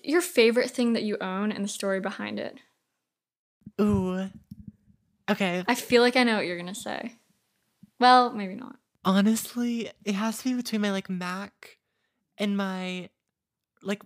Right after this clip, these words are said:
Speaker 2: recording stuff.
Speaker 1: Okay. I thought you were gonna say, like, a Nicki Minaj C D or something.
Speaker 2: Oh, okay.
Speaker 1: <laughs>
Speaker 2: Actually, I do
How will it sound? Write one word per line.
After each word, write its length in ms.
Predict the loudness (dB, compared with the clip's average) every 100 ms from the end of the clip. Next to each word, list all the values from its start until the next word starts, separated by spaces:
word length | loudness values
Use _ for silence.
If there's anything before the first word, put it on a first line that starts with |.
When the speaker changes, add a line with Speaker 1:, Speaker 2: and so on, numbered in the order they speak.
| _
Speaker 2:
recording 640 | -4 -4 -2 -4 -4 -6
stuff. 400 | -8 -8 -10 -10 -12 -8
Speaker 1:
Okay. 320 | -6 -4 -8 -10 _ -10
I 40 |
thought 100 | -2
you 60 | 0
were 60 | 0
gonna 100 | 0
say, 120 | 0
like, 160 | 0
a 60 | -2
Nicki 220 | -4 -6
Minaj 340 | -8 -8 -10 -10
C 260 | -10 -10
D 160 | -10 -10 -10 -10
or 60 |
something. 300 | -10 -12 -2 6
Speaker 2:
Oh, 380 | 8 10 8 4
okay. 320 | 2 4 4 4 4
Speaker 1:
<laughs> 120 | 4
Speaker 2:
Actually, 680 | 4 2 2 2 2 -2 -6 -20 -20 -20 -18 -10 -6 -6 -8 -16 -18 -20 -6
I 100 | -2
do 640 | -2 -2 -2 0 -2 -4